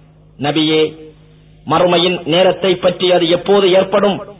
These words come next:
என்று அவர்கள் உம்மை கேட்கின்றார்கள். அந்நேரத்தை பற்றி நீர் குறிப்பிடுவதற்கு என்ன இருக்கிறது?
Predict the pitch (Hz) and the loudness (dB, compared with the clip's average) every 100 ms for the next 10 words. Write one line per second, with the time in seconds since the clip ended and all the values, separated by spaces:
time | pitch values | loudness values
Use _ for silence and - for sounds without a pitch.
0 | - - 147 175 170 156 156 156 147 147 | -20 -4 -2 2 2 2 2 2 0 -2
1 | 135 - 214 - 143 127 120 120 - - | -2 -4 -4 -4 -2 -2 -4 -10 -18 -20
2 | - - - - - 127 160 156 185 180 | -20 -20 -20 -20 -10 -2 0 2 2 2
3 | 202 180 185 - 185 202 190 - 208 208 | 0 0 -2 -2 0 0 -2 0 0 0
4 | 208 196 190 185 190 180 240 214 185 180 | 0 2 2 0 0 0 2 2 0 0
5 | 165 147 123 | -2 -2 -2